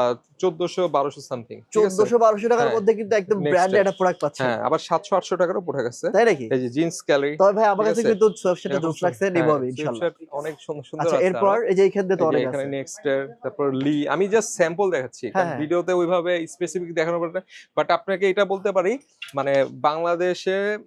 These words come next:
Speaker 1: মানে, যত এক্সপোর্টের দোকান আছে তাদের থেকে আমরা বেস্ট কালেকশন দিতে পারবো।
Speaker 2: আচ্ছা।
Speaker 1: Even ইউকে এর বায়ার, আপনার আমেরিকান বায়ার যত আসে, যেমন এটা হচ্ছে ব্যাগি, হলিস্টারের।
Speaker 2: ব্যাগি।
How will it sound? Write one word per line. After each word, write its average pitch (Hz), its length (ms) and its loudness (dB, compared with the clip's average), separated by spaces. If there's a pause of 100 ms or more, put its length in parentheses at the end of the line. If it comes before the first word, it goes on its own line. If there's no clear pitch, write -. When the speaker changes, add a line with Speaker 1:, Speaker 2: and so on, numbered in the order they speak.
(260)
Speaker 1:
মানে, 131 380 -2
যত 147 220 -2
এক্সপোর্টের 170 580 -4
দোকান 156 300 -2
আছে 170 260 -4
তাদের 139 280 -2
থেকে 151 140 -8
আমরা 147 160 -8
বেস্ট 139 300 -10
কালেকশন 147 400 -8
দিতে 147 180 -8
পারবো। 139 240 -2
Speaker 2:
আচ্ছা। 156 160 -6
Speaker 1:
Even 143 240 -4 (180)
ইউকে 160 360 -4
এর 170 120 0
বায়ার, 139 400 0 (140)
আপনার 139 320 -8
আমেরিকান 143 340 -8
বায়ার 139 220 -6
যত 135 220 -4
আসে, 120 240 -4
যেমন 135 220 -2
এটা 147 180 0
হচ্ছে 156 220 -2
ব্যাগি, 120 320 0 (120)
হলিস্টারের। 143 440 0
Speaker 2:
ব্যাগি। 131 140 -4